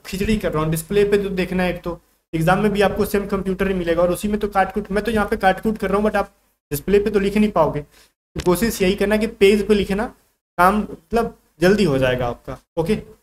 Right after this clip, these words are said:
बारह नंबर में देखो सिक्स और थ्री को मिलके हम लोग थर्टीन बना रहे, फ़ोर ट्वेंटी को मिला के हम लोग नाइनटी बना रहे, इलेवन सेवन को मिला के सिक्सटी सेवन, तो नाइनटीन इलेवन को मिला के क्या बनाएंगे? That is clear।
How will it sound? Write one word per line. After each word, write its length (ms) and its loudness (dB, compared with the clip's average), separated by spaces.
बारह 180 4
नंबर 200 4
में 140 0
देखो 380 -2
सिक्स 380 -2
और 140 0
थ्री 220 0
को 100 2
मिलके 280 0
हम 80 -2
लोग 200 -2
थर्टीन 300 -2
बना 220 0
रहे, 140 -4
फ़ोर 960 -4
ट्वेंटी 260 0
को 100 0
मिला 220 0
के 100 -2
हम 80 -4
लोग 100 -6
नाइनटी 300 -2
बना 200 0
रहे, 120 0
इलेवन 320 -2
सेवन 240 -4
को 120 -4
मिला 180 0
के 100 -2
सिक्सटी 280 -8
सेवन, 300 -2
तो 60 -6
नाइनटीन 400 -2
इलेवन 240 0
को 160 -4
मिला 180 0
के 60 -2
क्या 160 0
बनाएंगे? 320 -2
That 180 -2
is 140 -6
clear। 220 -6